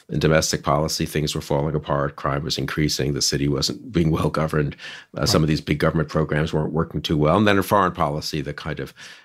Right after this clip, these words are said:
uh, George McGovern, uh, victory in the Democratic Party, a very decent man, but a very dovish view of America's role in the world. So they moved to the right and, uh, uh, rethought.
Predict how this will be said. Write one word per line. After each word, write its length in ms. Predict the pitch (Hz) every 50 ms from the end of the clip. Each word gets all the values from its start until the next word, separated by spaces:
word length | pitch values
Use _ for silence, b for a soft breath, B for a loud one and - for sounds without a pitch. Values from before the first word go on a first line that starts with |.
| B _ -
uh, 200 | 62 62 64 - - - -
George 320 | - - 90 82 78 - -
McGovern, 560 | 71 71 82 82 80 80 80 78 73 73 71 - - - -
uh, 360 | - 85 82 80 78 71 71 - - - -
victory 580 | - - - 87 - 110 - - - 82 80 82
in 60 | 80
the 40 | 76
Democratic 520 | 71 78 76 73 - - 69 69 73 -
Party, 340 | - 78 69 69 73 85 90
a 40 | 80
very 220 | 76 76 76 71
decent 500 | 73 - 80 78 73 - - 69 64 64
man, 520 | 69 80 87 90 78 69 60 55 71 82 80
but 160 | - 69 65
a 60 | 69
very 260 | 71 69 64 62 69
dovish 480 | 85 - 78 80 73 - 57 - - -
view 260 | - 82 78 71 69
of 180 | 65 69 - -
America's 520 | 69 76 76 67 69 - 73 71 - -
role 140 | 71 73 71
in 60 | 64
the 60 | 65
world. 400 | - - 190 175 135 - - - B B B B B B B B
So 180 | - - - -
they 200 | 110 117 120 117
moved 580 | 110 110 104 101 92 90 - - - - _ -
to 60 | -
the 120 | 87 82 80
right 440 | 82 85 82 82 82 87 104 98 -
and, 320 | 76 76 80 73 73 78
uh, 440 | 76 71 69 71 71 71 71 71 73 - 151 - - -
uh, 200 | - 67 - 147
rethought. 500 | 151 170 175 170 - - - - 190 -